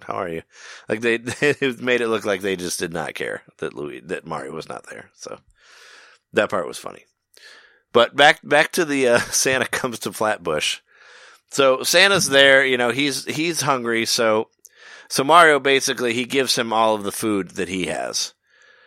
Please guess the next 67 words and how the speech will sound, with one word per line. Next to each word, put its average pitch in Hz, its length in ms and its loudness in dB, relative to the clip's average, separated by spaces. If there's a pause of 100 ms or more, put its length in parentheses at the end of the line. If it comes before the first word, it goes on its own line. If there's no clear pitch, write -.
(380)
And, 117 160 2
and 147 140 4
I 160 80 6
think 233 200 0
they 214 80 0
might 160 180 4
have 147 80 -2
cut - 240 -2
to, 131 240 -4
they 139 140 4
do, 151 180 0
they 139 140 4
do 143 120 0
cut 147 240 0
to 131 180 2
a 120 40 2
Luigi 117 580 -2
or, 104 140 2
or 104 260 0
a 92 240 2 (480)
Legend 117 360 -2
of 95 80 -6
Zelda 107 260 0
preview 110 400 -4
in 107 60 -6
that 104 160 -2
as 90 100 -8
well. 92 320 -2 (600)
And 123 140 0
it's 113 100 -4
just 127 200 -4
basically 123 340 2
like, 101 380 0 (520)
it's - 180 -10
Luigi 120 320 -2
and 107 80 -4
Mario, 104 320 2
and 98 80 -4
they're 98 80 -2
like, 101 160 0
"Oh, 185 140 0
we're 190 160 -2
staying 185 280 -2
up 175 120 -2
so 175 200 0
late 165 240 2
waiting 151 240 -4
for 147 120 -6
Santa 160 260 0
Claus 135 280 0
to - 80 -12
come 107 220 -2
here," 110 140 -2
which 113 160 -4
I 117 40 -4
thought 110 180 -2
was 107 100 -8
funny 107 240 -2
because 98 300 -4
he 110 80 -4
was 104 120 -4
already 104 380 0
in 101 140 -8
there 110 180 -4
in 101 140 -6
the 95 120 -4
episode. 117 560 -4